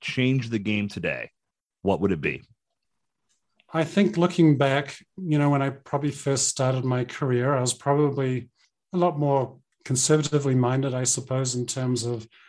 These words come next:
Speaker 2: thinking that I was going to maybe stay working in one business or following one particular path for my career. Looking back now,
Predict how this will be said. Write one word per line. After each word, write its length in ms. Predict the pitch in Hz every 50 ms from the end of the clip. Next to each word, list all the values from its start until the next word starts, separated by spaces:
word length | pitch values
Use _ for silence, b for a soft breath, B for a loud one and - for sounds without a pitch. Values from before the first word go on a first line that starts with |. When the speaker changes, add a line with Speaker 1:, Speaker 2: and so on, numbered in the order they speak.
| b b b b b b b b b _ _ - -
Speaker 2:
thinking 400 | - 151 143 139 - 139 135 127
that 120 | 123 120
I 140 | 123 120 123
was 220 | 120 123 117 113 -
going 200 | 131 127 123 113
to 360 | - - 123 123 117 131 127 127
maybe 280 | 156 143 127 120 117
stay 300 | 110 - - - 123 123
working 420 | 113 113 127 127 127 127 131 123 120
in 100 | 117 113
one 220 | 113 117 117 113
business 560 | 107 160 170 160 165 170 160 156 - - -
or 80 | 120 107
following 420 | - - - 123 123 127 123 120 120
one 200 | 120 120 120 113
particular 800 | 117 117 113 - - 156 - - - 123 117 117 117 113 110 110 _ _ _ _ -
path 680 | - - 120 117 127 147 143 - - - - - - - _ _ -
for 180 | - - 147 143
my 400 | 143 143 139 143 143 143 139 143 - _ _ _ _ _
career. 480 | - - 143 135 135 135 143 160 175 180 175 - - - 185 - -
Looking 340 | 135 143 135 - 147 143 139
back 260 | 135 131 131 131 131
now, 540 | 139 131 127 123 127 139 147 156 160 156 -